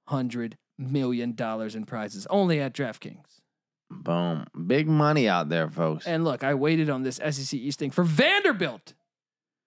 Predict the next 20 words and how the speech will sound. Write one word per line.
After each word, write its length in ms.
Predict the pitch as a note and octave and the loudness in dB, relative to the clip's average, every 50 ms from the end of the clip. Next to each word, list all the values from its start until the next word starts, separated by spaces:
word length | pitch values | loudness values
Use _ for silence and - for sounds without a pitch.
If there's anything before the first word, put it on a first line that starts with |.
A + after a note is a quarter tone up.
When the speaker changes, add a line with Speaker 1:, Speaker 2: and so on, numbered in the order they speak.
| _ _ _ _ _ _ _ _ _ _ _ _ _ _ _ _ _ _ _ _ - - - - - - - | _ _ _ _ _ _ _ _ _ _ _ _ _ _ _ _ _ _ _ _ -14 -14 -12 -12 -8 -2 0
Speaker 1:
The 80 | F#3 | 0
Speaker 2:
<laughs> 40 | C#3 | 2
Speaker 1:
Commodores. 960 | - A#3 D#4+ E4 F4 F4 D4+ C#4 A3+ F#3+ E3 C3 A2+ A#2+ - - - - - - | 4 6 6 6 6 6 4 4 4 2 0 -2 -4 -8 -12 -14 -14 -14 -8 0
Speaker 2:
Bringing 340 | - C3 D#3 F3+ G3 G3 | 2 4 4 6 6 4
it 120 | F#3 D3 A#2 | 4 2 2
home. 220 | A#2+ - - D3 F#3 | -2 0 4 6 6
Speaker 1:
Derek 340 | G#3+ - - - D#4+ - D#4 | 8 8 6 6 4 2 2
Mason. 680 | D4+ C#4+ D4+ D#4+ D4+ - - - G#3+ D#3 B2+ C3 C#3+ _ _ _ _ _ _ _ _ _ _ _ _ _ _ _ _ _ _ _ _ _ _ _ _ _ _ _ _ _ _ _ _ _ _ _ _ _ _ _ - | 2 4 4 2 2 0 0 0 0 -2 -2 -4 -10 _ _ _ _ _ _ _ _ _ _ _ _ _ _ _ _ _ _ _ _ _ _ _ _ _ _ _ _ _ _ _ _ _ _ _ _ _ _ _ 2
Vegas 400 | F#3+ A3+ B3 A#3 F3+ D#3 C3+ - | 4 4 4 2 0 0 -2 0
says 320 | - - D#3+ D3+ C3+ B2 | 0 0 0 0 -2 -2
one 280 | B2 B2 D3 D#3+ F3 F3 | 0 2 2 4 4 2
and 100 | E3+ E3 | 2 0
a 80 | D3 | 0
half 540 | C#3 C#3+ C#3+ D3 D3 C3+ B2 - - - _ _ _ _ _ _ _ _ _ _ _ _ _ - | 0 0 0 0 0 -2 -4 -6 -10 -20 _ _ _ _ _ _ _ _ _ _ _ _ _ -8
for 60 | C#3 | -8
the 80 | B2 - | -8 -6
Commodores, 560 | - - C#3 B2+ B2+ B2+ B2 A#2+ A2+ A2 G#2+ | -4 -4 -4 -2 -2 -4 -4 -4 -6 -8 -10
Patty 280 | - B2 A2+ A2+ A2 G#2 | -8 -8 -6 -6 -6 -8
C. 320 | - - A2 A2 G#2+ A2 - _ - - | -8 -8 -8 -8 -8 -10 -12 _ -20 -16
Speaker 2:
Oh, 800 | - - D2+ D2+ D#2 D#2 D#2 D#2+ D#2+ D#2+ D#2+ D#2+ D#2+ D#2 D#2 D#2+ | -12 -8 -6 -4 -4 -2 -2 -2 -2 -2 0 0 -2 -2 -4 -6